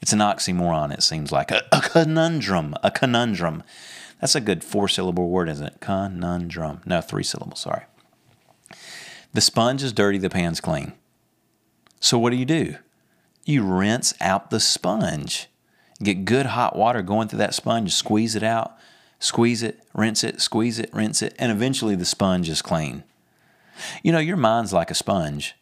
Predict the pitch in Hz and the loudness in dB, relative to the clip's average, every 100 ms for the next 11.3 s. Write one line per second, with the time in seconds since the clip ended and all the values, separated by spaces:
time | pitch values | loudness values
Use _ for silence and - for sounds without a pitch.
0 | _ _ _ _ _ _ _ _ _ - | _ _ _ _ _ _ _ _ _ -14
1 | - - - 117 123 - 101 98 113 127 | -14 -16 -10 2 2 4 4 4 4 0
2 | - - - 92 90 92 107 113 110 92 | -8 -14 -2 2 4 4 4 2 0 -4
3 | 82 90 - 107 110 117 - - - - | -2 0 2 2 0 -2 -2 -4 -4 -10
4 | _ _ 113 113 127 135 135 110 _ _ | _ _ 4 6 4 2 -2 -8 _ _
5 | _ - 113 107 - 123 135 143 147 131 | _ 0 0 2 4 4 4 0 -4 -8
6 | _ _ _ _ _ - 87 110 131 139 | _ _ _ _ _ -10 0 2 2 0
7 | - - 135 135 123 120 131 147 147 - | 0 2 2 0 0 2 2 0 -4 0
8 | 117 120 143 147 - - _ _ _ _ | 4 4 2 -4 -12 -20 _ _ _ _
9 | _ - _ _ _ _ _ 110 110 120 | _ -20 _ _ _ _ _ 0 2 2
10 | - 98 92 110 - - - 117 117 113 | 2 -2 2 4 4 0 -2 0 0 2
11 | 123 - | 0 -2